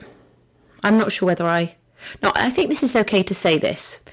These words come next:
There is something pretty awful in the series that happens. It's, um, it's a form of execution, which is called the Blood Eagle. And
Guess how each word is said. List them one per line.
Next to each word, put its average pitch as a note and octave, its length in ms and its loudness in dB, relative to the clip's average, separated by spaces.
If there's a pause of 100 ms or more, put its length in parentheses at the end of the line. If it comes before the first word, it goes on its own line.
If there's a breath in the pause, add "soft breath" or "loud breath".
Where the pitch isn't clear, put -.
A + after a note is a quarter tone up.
(540 loud breath)
There A#3+ 120 6
is B3+ 100 6
something C4+ 340 4
pretty A#3 320 0
awful F3 400 2
in D3 160 0
the D3 80 0
series D3 400 0
that - 120 -2
happens. C#3 560 0
It's, - 300 2
um, D#3+ 400 2
it's - 360 -2
a E3 80 2
form G3 280 6
of E3+ 160 2
execution, - 800 -2 (1160)
which - 240 0
is F3 120 2
called D#3+ 300 0
the - 60 -12
Blood D#3 340 2
Eagle. C#3 500 -2 (1500 soft breath)
And F3+ 340 2